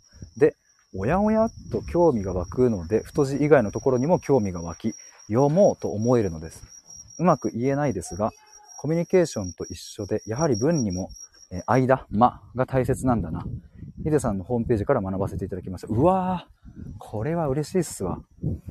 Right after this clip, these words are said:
ポンコツさん、長々と失礼します。偉そうに聞こえたら、まあ、ごめんなさい的な。いや、とんでもない。これちょっと嬉しいな。むちゃくちゃなんかこう、僕の中でもこだわってるというか、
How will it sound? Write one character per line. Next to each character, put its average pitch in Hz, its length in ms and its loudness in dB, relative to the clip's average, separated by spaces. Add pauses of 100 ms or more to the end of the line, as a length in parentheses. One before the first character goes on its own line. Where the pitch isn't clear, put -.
(380)
ポ 160 100 -2
ン 151 120 -2
コ 110 100 -4
ツ - 80 -6
さ 110 60 -8
ん、 98 40 -2
長 127 160 6
々 170 160 6
と 110 80 -2
失 - 140 2
礼 127 80 6
し - 80 -2
ま 90 80 -6
す。 101 100 -10
偉 120 140 0
そ 139 140 0
う 127 40 2
に 104 120 0
聞 - 60 -8
こ 101 100 -2
え - 20 -4
た 117 120 0
ら、 95 140 2 (280)
ま 120 60 -2
あ、 - 20 4
ご 110 80 4
め 120 80 4
ん - 20 4
な 117 60 2
さ 127 80 0
い 120 40 -2
的 117 160 2
な。 107 220 2 (300)
い - 20 0
や、 135 80 10
と 160 140 4
ん 190 80 6
で 214 60 10
も 214 100 8
な 151 100 6
い。 - 100 -10 (1600)
こ 127 40 0
れ 170 120 0
ち - 80 -10
ょ 196 40 2
っ 180 140 -2
と 95 100 -6
嬉 113 200 0
し 151 120 2
い - 20 2
な。 82 160 -6 (4000)
む 123 100 0
ち - 80 -2
ゃ 180 60 2
く - 100 -16
ち - 60 6
ゃ 170 40 6
な 175 80 2
ん 175 80 0
か 92 180 -4
こ 92 400 -10
う、 - 40 -20 (200)
僕 107 260 -6
の 120 80 0
中 120 220 2
で 92 80 -2
も 82 100 -6
こ - 120 -4
だ 120 80 6
わ 135 100 10
っ - 120 4
て - 100 8
る - 60 2
と - 100 8
い - 40 6
う - 100 6
か、 - 120 4